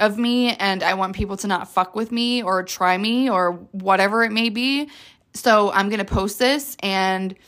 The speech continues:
you know, say what I used, but say that I didn't use everything and show all of these things and, you know, blah, blah, blah, blah, blah. And just, it really, it was really confusing because I'm like,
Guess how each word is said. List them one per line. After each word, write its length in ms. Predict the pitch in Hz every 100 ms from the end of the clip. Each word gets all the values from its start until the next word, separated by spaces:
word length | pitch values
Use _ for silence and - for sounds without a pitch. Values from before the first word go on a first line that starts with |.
| _ _ _ _ _ - - -
you 140 | 233
know, 160 | 202 190
say 360 | - 269 240
what 160 | 233 220
I 60 | 202
used, 520 | 196 196 202 262 214
but 140 | 196
say 180 | 190 208
that 120 | 202
I 80 | 196
didn't 240 | 190 190 190
use 200 | 202 190
everything 640 | 185 202 208 240 240 240
and 180 | 190 196 - - -
show 340 | - 240 214
all 180 | 202 202
of 120 | 202
these 260 | 208 208 202
things 600 | 208 196 214 262 262 208
and, 440 | 185 185 185 180
you 120 | -
know, 300 | 214 190 185
blah, 260 | 180 214 214
blah, 120 | 202
blah, 200 | 190 190
blah, 0 | 180
blah. 460 | 202 226 247 262 -
And 240 | 190 196
just, 380 | 196 202 - - _ - _ _ _ 277
it 200 | 294 233
really, 760 | 240 294 311 311 302 285 - _ _ _ _ _ _ _ -
it 120 | 277
was 200 | 269 277
really 240 | 247 294 294
confusing 720 | 277 247 262 285 - - 202
because 260 | 214 214 233
I'm 140 | 233
like, 320 | 226 220 208